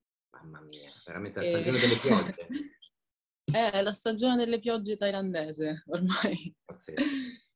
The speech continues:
Speaker 1: Senti, Tea, noi ti abbiamo zoom-, zoomato, come si, come si suol dire ormai dopo la pandemia, ormai Zoom è entrata ne-, di diritto nel nostro novero delle
Speaker 2: Sì,
Speaker 1: parole.
Speaker 2: tra l'altro è la prima volta che faccio
Speaker 1: Eh,
Speaker 2: Zoom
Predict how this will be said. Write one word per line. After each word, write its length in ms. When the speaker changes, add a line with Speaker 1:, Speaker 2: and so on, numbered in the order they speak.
Speaker 1:
Senti, 360
Tea, 160
noi 180
ti 80
abbiamo 580
zoom-, 960
zoomato, 640
come 200
si, 760
come 140
si 160
suol 260
dire 240
ormai 360
dopo 380
la 120
pandemia, 520
ormai 260
Zoom 240
è 40
entrata 360
ne-, 340
di 100
diritto 540
nel 160
nostro 500
novero 400
delle 140
Speaker 2:
Sì, 60
Speaker 1:
parole. 240
Speaker 2:
tra 100
l'altro 380
è 100
la 200
prima 360
volta 420
che 180
faccio 260
Speaker 1:
Eh, 60
Speaker 2:
Zoom 540